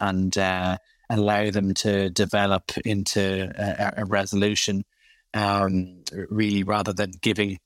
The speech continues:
uh, advice. It sounds like we're giving you the solution, and I don't think it's supposed to be that, really. Um,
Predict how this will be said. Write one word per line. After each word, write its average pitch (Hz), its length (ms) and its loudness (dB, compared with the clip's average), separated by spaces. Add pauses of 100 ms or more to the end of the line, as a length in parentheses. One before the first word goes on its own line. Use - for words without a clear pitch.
uh, 104 60 -10 (840)
advice. 123 560 2
It 110 200 2
sounds 120 340 2
like 113 180 2
we're 113 60 2
giving 110 300 0
you 104 80 0
the 104 100 2
solution, 113 560 2
and 98 140 -2
I 101 40 0
don't 117 220 0
think 110 240 -2
it's - 80 -6
supposed - 460 -2
to - 80 -2
be 117 140 2
that, 92 340 0
really. 101 500 2
Um, 92 400 0